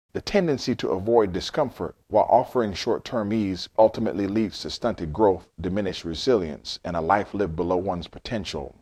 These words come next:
Embracing the burn, on the other hand, is a commitment to continuous learning, resilience, and the pursuit of a fulfilling life.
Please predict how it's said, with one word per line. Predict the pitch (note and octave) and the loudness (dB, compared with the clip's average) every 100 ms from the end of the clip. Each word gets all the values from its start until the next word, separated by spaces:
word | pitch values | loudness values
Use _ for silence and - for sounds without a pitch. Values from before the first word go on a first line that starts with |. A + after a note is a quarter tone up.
| - | -10
Embracing | G#2 C3+ D#3 - A2+ | 4 4 4 0 -2
the | |
burn, | F#2+ B2+ A#2 G#2 - | 2 4 4 2 -2
on | - G2+ | -2 0
the | G2 | 6
other | C3 A2 | 6 6
hand, | F#2 B2+ G2+ F2+ F2 - | 0 0 0 0 -6 -4
is | G2 | -4
a | F2+ | -4
commitment | - A#2 A2 G2 | -2 0 0 -4
to | - | -8
continuous | - F#2+ - D3 A2 F#2 - | -8 -10 -4 -2 0 -2 0
learning, | G#2 F#2 D#2 C#2 - | 2 2 -2 -10 -8
resilience, | F2+ E2+ C3 G#2+ F2+ - - - | -6 0 2 2 0 -6 -12 -8
and | F2 E2 | -8 -8
the | |
pursuit | - E2+ - A2+ | -8 -8 -2 0
of | E2 | 0
a | D#2+ | -4
fulfilling | - F2+ B2+ F2+ E2+ | -6 -2 0 0 -2
life. | E2+ D2 - - - | -2 -2 -6 -20 -20